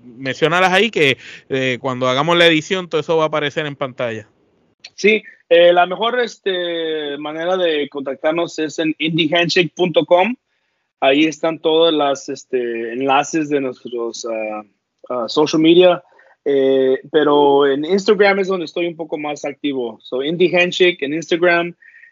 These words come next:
Speaker 2: Eh, mi cuenta personal es J X Cruz quinientos diez, J X Cruz quinientos diez. Ahí pueden ver, también hago comedia de stand-up,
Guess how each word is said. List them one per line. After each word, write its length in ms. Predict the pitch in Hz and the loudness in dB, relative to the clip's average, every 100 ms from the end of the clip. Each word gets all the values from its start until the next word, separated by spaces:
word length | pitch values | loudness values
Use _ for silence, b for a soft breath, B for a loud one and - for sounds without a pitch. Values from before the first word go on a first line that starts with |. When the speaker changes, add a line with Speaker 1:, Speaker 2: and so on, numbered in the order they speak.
| - | -4
Speaker 2:
Eh, 340 | 135 131 131 | -2 0 0
mi 560 | 139 143 143 135 131 127 | -2 0 0 0 -4 -2
cuenta 320 | 165 170 - | -2 0 0
personal 680 | 160 151 160 165 190 202 208 | -2 -4 -2 2 4 2 -2
es 180 | 143 147 | -8 -10
J 460 | - 170 170 180 160 | -4 -4 0 -2 0
X 460 | 170 165 175 160 | -6 -8 -12 -12
Cruz 560 | _ 185 214 262 - _ _ _ | _ -4 -2 -4 -10 _ _ _
quinientos 600 | 160 160 170 - 147 139 | -8 -6 -6 -4 -6 0
diez, 500 | 170 214 247 - - | 0 0 -2 -10 -20
J 540 | - 160 160 180 170 - | -2 -2 0 0 0 -2
X 420 | 160 - 160 147 | -8 -6 -12 -10
Cruz 380 | 156 160 160 - _ _ _ _ _ _ _ | -4 -2 -2 -6 _ _ _ _ _ _ _
quinientos 460 | 131 135 135 127 | -6 -4 -2 0
diez. 340 | 139 151 156 - b b b _ | 2 2 2 -4 b b b _
Ahí 280 | 131 143 147 | 2 2 2
pueden 400 | 151 156 151 147 | 0 0 0 0
ver, 300 | 151 151 139 | -2 -2 -4
también 360 | - 143 143 | -4 -2 0
hago 580 | 151 151 143 139 135 127 127 | 2 2 2 0 2 0 -2
comedia 600 | 135 139 147 156 151 143 | -4 -4 0 2 2 0
de 100 | 135 | -6
stand-up, 720 | - 151 160 160 160 151 160 | -4 -2 0 2 2 0 -6